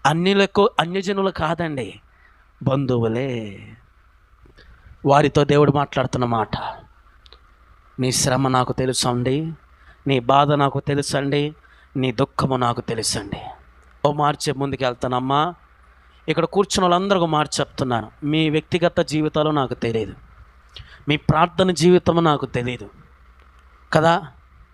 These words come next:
ఒంటి గంటకు ముగిస్తే మళ్ళీ వచ్చే ఆదివారం పది గంటలకు, పదకొండు గంటలకు మందిరానికి వస్తారు. మీ ఇంట్లో విషయాలు నాకు తెలియదు, మీ ఆత్మ విశ్వాసం ఎలా ఉందో నాకు తెలియదు. ఒకవేళ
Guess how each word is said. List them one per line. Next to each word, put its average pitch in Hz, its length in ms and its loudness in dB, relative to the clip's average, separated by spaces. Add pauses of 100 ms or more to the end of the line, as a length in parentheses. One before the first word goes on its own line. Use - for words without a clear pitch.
(500)
ఒంటి 190 200 4
గంటకు 190 300 4
ముగిస్తే 190 520 2
మళ్ళీ 190 440 4
వచ్చే 196 500 2
ఆదివారం 185 720 6
పది 170 120 2
గంటలకు, 175 300 0
పదకొండు 165 340 0
గంటలకు 165 280 0
మందిరానికి 160 440 0
వస్తారు. 131 400 0 (460)
మీ 156 280 0 (420)
ఇంట్లో 190 300 2
విషయాలు 185 380 4
నాకు 151 240 4
తెలియదు, 135 360 -2 (320)
మీ 156 180 0 (460)
ఆత్మ 202 680 2 (760)
విశ్వాసం 226 640 2
ఎలా 196 160 2
ఉందో 196 180 2
నాకు 165 220 0
తెలియదు. 139 440 0 (400)
ఒకవేళ 143 540 0